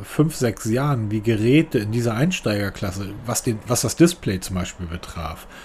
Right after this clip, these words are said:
ähm, Anfassgefühl und so weiter, da sind Welten Unterschied.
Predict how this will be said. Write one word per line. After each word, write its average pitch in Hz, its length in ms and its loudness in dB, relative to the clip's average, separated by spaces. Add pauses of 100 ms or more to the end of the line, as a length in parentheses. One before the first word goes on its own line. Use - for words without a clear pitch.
(460)
ähm, 110 200 2
Anfassgefühl 113 800 0
und 107 100 -2
so 107 120 0
weiter, 104 340 0
da 110 160 -2
sind 117 380 -2
Welten 175 420 6
Unterschied. 123 680 -2